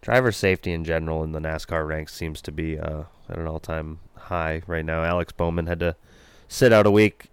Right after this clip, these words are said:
uh, for a concussion and a wreck that was not that bad,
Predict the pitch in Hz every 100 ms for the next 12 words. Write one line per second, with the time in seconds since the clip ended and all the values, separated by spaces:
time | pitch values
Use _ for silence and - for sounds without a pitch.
0 | - 92 87 85 92 85 92 98 104 -
1 | 110 98 82 78 95 104 - 90 - -
2 | _ _ - 87 87 92 85 82 85 82
3 | 80 80 - - 78 76 - 78 76 82